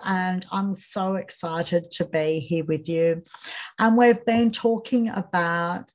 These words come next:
dreaming, how dreaming can completely change your life, and how everything that you do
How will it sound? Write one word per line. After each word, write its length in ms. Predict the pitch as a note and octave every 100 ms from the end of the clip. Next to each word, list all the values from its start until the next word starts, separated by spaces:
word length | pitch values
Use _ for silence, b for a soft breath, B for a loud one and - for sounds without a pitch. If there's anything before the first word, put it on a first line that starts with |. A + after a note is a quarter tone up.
| F#3+
dreaming, 680 | - A#3 C4+ C#4 G3 - - - B B
how 380 | - A3+ A#3 A#3+
dreaming 800 | A3+ - G3+ F#3+ F#3+ F#3 F#3 F#3 -
can 480 | - F#3 F3+ E3+ E3+ -
completely 1120 | G#3 G3 - A3+ A3+ - A3 G#3+ G#3 G#3 -
change 520 | - F3 E3 E3 D#3
your 120 | D#3
life, 560 | D3+ D3 G#2+ A#2 - - - B B B
and 760 | G3+ F#3 F#3 F#3 F3+ F#3 F#3+ - -
how 600 | E3+ E3+ G#3+ A3 A3+ A3 -
everything 600 | B3 B3 D4 - A#3+ G#3
that 160 | G3 A3+
you 180 | G#3+
do 460 | G3+ - G#3+ F3+